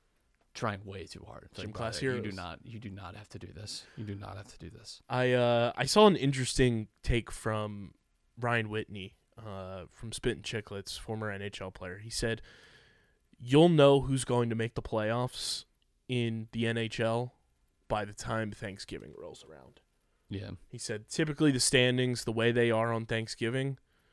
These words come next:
Speaker 2: you know, you'll have one or two teams that, that work their way in as the season progresses, but for the most part, the way the standings are, um, by Thanksgiving, those are the teams that typically make it to the playoffs,"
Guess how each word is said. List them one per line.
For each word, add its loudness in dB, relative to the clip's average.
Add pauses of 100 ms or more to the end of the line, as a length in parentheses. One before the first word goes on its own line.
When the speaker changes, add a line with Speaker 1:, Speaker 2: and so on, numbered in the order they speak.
(300)
Speaker 2:
you -6
know, 4
you'll 4
have 2
one 2
or 4
two 0
teams 0
that, -2
that 0
work 0
their 4
way 0
in -2
as -6
the -12
season -4
progresses, -6
but -4
for 4
the 6
most 6
part, -6 (520)
the -2
way 10
the 6
standings 0
are, 0 (440)
um, -4 (840)
by 4
Thanksgiving, 0 (360)
those 8
are -6
the -4
teams -2
that -8
typically 0
make -10
it -20
to -10
the -18
playoffs," -16